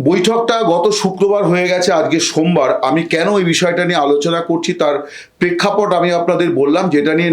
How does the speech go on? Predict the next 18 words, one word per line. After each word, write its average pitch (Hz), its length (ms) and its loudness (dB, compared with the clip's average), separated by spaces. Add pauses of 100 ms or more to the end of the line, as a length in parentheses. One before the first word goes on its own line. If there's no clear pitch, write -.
নানান 165 320 0
ধরনের 165 320 2 (200)
আলোচনা 147 380 2 (140)
চলছে 131 260 0 (100)
এবং 151 140 0 (480)
বেশ 190 220 0
কিছু 220 180 0 (120)
বিভ্রান্তি 180 600 0
এখানে 156 200 0 (140)
আছে। - 200 -4 (520)
অর্থাৎ 190 300 0 (260)
এই 220 80 0 (160)
বৈঠকটাকে 214 800 0 (600)
কে 220 120 2 (180)
কিভাবে 214 360 2 (160)
দেখছেন 160 380 0 (800)
আর 160 80 2 (160)
বাস্তবে 214 420 0